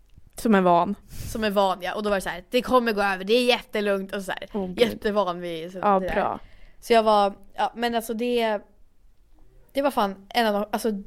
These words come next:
Speaker 2: jag var så rädd för att köra, för att ha sex bakifrån.
Speaker 1: Mm.
Speaker 2: Hela
Speaker 1: Jag förstår det.
Speaker 2: Alltså, jag vågar typ fortfarande inte det. Alltså,
Speaker 1: Men
Speaker 2: det är så
Speaker 1: det
Speaker 2: att
Speaker 1: där
Speaker 2: det
Speaker 1: tycker jag, nu går vi in jävligt intimt här, men det kanske inte gör någonting.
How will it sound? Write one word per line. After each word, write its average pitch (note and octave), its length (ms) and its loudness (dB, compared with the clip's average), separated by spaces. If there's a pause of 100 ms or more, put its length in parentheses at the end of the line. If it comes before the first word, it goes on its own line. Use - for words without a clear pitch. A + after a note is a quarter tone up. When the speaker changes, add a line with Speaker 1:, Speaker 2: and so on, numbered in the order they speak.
(180)
Speaker 2:
jag A#3 340 2
var G#3 120 -2
så G3+ 200 -4
rädd G3 320 -2
för - 180 -8
att - 140 -8
köra, D#3+ 440 -4 (840)
för - 120 0
att F#3 60 -2
ha F3+ 60 -4
sex - 480 -4 (240)
bakifrån. F#3+ 960 0
Speaker 1:
Mm. G#3+ 260 4 (400)
Speaker 2:
Hela F3+ 440 -2
Speaker 1:
Jag F#3 140 4
förstår A#3+ 320 2
det. - 180 -4 (320)
Speaker 2:
Alltså, G#3+ 180 -10
jag G#3 100 -2
vågar G#3 240 -2
typ F#3 140 -12
fortfarande - 300 -12
inte - 180 -20
det. - 120 -14 (1600)
Alltså, B3 240 6
Speaker 1:
Men A#3 120 4
Speaker 2:
det B3 60 -2
är G#3+ 120 0
så G3 240 -4
Speaker 1:
det C4 100 4
Speaker 2:
att G#3+ 60 2
Speaker 1:
där D4+ 240 6
Speaker 2:
det - 260 -6
Speaker 1:
tycker A#3 360 0
jag, G3+ 120 0
nu B3 160 4
går C4 120 2
vi A#3+ 100 -2
in G#3 140 0
jävligt A3 520 0
intimt G#3 460 -4
här, - 140 -10
men F#3+ 140 -4
det A3 60 -4
kanske A3+ 240 -4
inte G3+ 120 -4
gör G3 100 -2
någonting. F3 340 -10